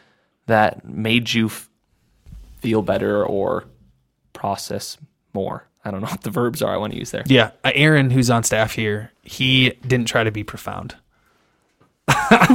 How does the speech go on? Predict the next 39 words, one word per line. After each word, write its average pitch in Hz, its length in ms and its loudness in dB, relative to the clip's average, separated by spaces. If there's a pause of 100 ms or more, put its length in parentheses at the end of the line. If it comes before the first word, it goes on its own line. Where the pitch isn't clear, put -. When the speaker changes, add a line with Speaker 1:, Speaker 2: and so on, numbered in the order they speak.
Speaker 2:
mean, 175 160 12
really, 151 240 10
that's 135 240 6
what 135 160 6
he, 131 140 4
like, 123 200 4
he 131 100 -4
didn't, 123 360 -4
like, 117 260 -2 (640)
I, 113 200 2 (1160)
don't 127 380 2
give 123 180 2
me, 113 420 0 (1600)
like, 127 120 2
I 131 40 6
already 131 240 6
know 110 300 2
the 104 160 -6
answers, 104 320 -6
kind 110 280 -6
of. 135 220 -8 (160)
Speaker 1:
Yeah. 113 180 -2
Speaker 2:
'Cause 123 200 -4
a 110 200 -4
lot 110 140 2
of 107 60 0
times 107 340 -6
there's 110 140 -4
actually 107 220 -2
just 104 140 -8
not 101 140 -4
an 92 60 -12
answer. 135 400 -6 (420)
And 117 100 -4
so 113 100 2
being 107 180 -2
okay 107 240 -2
with 107 120 0
that. 135 280 0